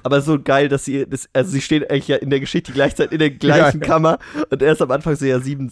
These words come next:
Speaker 1: Bastseile“, und dann holen die die und dann stürzen sie sich auf ihn und er killt alle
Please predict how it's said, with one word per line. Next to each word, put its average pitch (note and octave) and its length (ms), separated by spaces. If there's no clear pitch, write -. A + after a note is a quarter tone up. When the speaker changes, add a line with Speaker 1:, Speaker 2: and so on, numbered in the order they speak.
Speaker 1:
Bastseile“, D3 500
und A2+ 80
dann A#2+ 120
holen D3+ 220
die D3 100
die D3+ 200
und C#3 180
dann C3 200
stürzen C#3 340
sie B2+ 80
sich C#3+ 120
auf D3+ 220
ihn D3 160
und B2+ 120
er A#2+ 120
killt D3+ 340
alle C#3 320